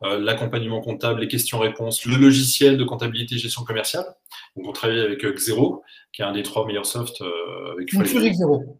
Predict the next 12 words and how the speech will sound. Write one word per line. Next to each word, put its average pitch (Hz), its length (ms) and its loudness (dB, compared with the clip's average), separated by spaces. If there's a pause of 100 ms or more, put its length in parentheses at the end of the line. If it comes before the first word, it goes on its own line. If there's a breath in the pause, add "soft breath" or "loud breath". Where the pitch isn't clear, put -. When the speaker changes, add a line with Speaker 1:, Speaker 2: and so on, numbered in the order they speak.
(100)
Speaker 2:
Je 135 120 -6
recommande 165 500 -2 (460)
de 131 100 -8
Speaker 1:
Ouais, 120 200 8
Speaker 2:
ouf. - 40 8
Speaker 1:
c'est, - 160 0
c'est 123 100 2
un 120 100 6
bon, 123 260 4
ouais, 120 80 0
ouais, 139 180 6
ouais. 120 180 2